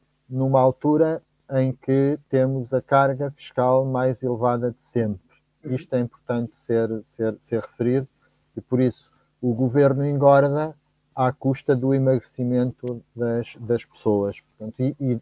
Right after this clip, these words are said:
e engorda particularmente à custa dos mais frágeis, porque são os mais frágeis que mais sentem os efeitos nefastos da, da, da, da inflação. Porque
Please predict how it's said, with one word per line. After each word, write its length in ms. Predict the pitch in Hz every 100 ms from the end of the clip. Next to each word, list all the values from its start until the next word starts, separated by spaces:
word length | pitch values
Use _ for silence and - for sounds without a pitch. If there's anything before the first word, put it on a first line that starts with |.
| -
e 180 | 123 120
engorda 720 | 120 117 139 151 160 165 175 - _ _ _ _
particularmente 920 | 143 143 147 135 143 139 131 139 147 - _
à 140 | 131 127
custa 640 | - 151 175 - 175 175 -
dos 280 | 127 135 127
mais 280 | 135 139 143
frágeis, 720 | - 127 120 113 104 104 - _
porque 200 | - -
são 180 | 123
os 100 | 117
mais 220 | 123 120 123
frágeis 520 | 127 131 131 143 - _ _ _ -
que 80 |
mais 440 | 123 131 147 143 -
sentem 580 | - 135 135 - 151 156 _ _ _
os 220 | 127 120 117
efeitos 680 | 120 - 135 - 139 131
nefastos 840 | 135 123 - 123 123 - 123 117 _
da, 440 | 120 113 113 110
da, 340 | 107 110 110 110
da, 300 | 110 110 110
da 180 | 113 107
inflação. 600 | 104 110 101 - 98 95 _ _ _ _ _
Porque 520 | 110 110 - - 110